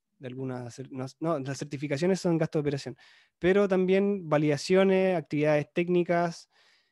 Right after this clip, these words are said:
em, las garantías, todo eso va, va incluido en la, en el gasto de los treinta millones. O sea, yo puedo hacer todas esas actividades, también puedo adquirir equipo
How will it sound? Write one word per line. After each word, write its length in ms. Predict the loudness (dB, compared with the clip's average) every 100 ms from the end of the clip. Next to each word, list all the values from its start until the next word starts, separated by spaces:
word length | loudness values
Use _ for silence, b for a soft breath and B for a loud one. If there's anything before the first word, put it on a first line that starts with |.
| _
em, 880 | -4 -2 0 -2 -4 -6 -8 -8 -12 -20 -10
las 160 | -6
garantías, 580 | -2 -2 -2 2 4 2
todo 220 | 2 4 2
eso 240 | 2 2
va, 320 | 2 2 2
va 120 | 0
incluido 500 | -2 -2 0 4 6
en 100 | 4
la, 420 | 2 2 0 -4 -6
en 120 | -4
el 120 | -4
gasto 240 | -4 -2 -2
de 60 | -2
los 80 |
treinta 220 | -4 -6 -2
millones. 280 | -2 -4
O 20 | -8
sea, 160 | -10
yo 180 | -6 -4
puedo 180 | -2 -2
hacer 220 | -4 -8
todas 220 | -6 -4
esas 120 | -4
actividades, 420 | -4 -2 0 0 0
también 320 | 0 2 2
puedo 160 | 2
adquirir 320 | 2 4 4 4
equipo 500 | 4 0 0 -4